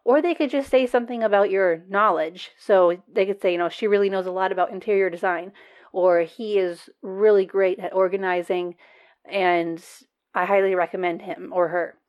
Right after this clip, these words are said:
That is a nice way to at least get a character reference rather than a full-out project review from a client. Now, if you do have clients that could write reviews for you,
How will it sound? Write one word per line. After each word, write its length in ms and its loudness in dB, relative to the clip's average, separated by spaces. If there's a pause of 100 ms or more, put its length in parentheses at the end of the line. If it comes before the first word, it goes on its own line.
(300)
That 200 2
is 140 2
a 40 -4
nice 280 -4
way 160 -2
to 140 -4
at 100 0
least 220 -8
get 120 0
a 40 -6
character 540 -6
reference 600 -2
rather 340 2
than 160 0
a 60 -6
full-out 420 -2
project 580 -2 (380)
review 380 -4
from 220 -6
a 80 -16
client. 600 -12 (500)
Now, 180 2
if 180 -2
you 140 -2
do 240 -6
have 320 0
clients 580 -6 (160)
that 400 2 (140)
could 260 -4
write 160 2
reviews 400 -4
for 180 -2
you, 320 -6